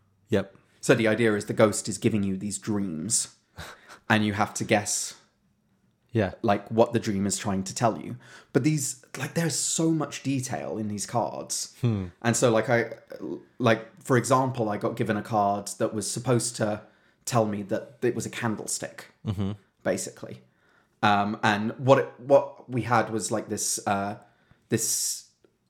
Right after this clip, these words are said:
Speaker 2: unicycle on a wooden bridge over some water.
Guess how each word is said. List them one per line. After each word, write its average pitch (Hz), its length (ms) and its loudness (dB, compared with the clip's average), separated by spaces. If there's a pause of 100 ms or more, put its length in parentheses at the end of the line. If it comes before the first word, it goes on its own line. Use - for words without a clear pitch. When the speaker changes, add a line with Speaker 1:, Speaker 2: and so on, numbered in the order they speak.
Speaker 2:
unicycle 123 840 -2 (760)
on 127 480 2 (220)
a 110 80 6
wooden 110 340 0
bridge 104 540 -2 (760)
over 127 300 4
some 107 280 -2
water. 110 520 -4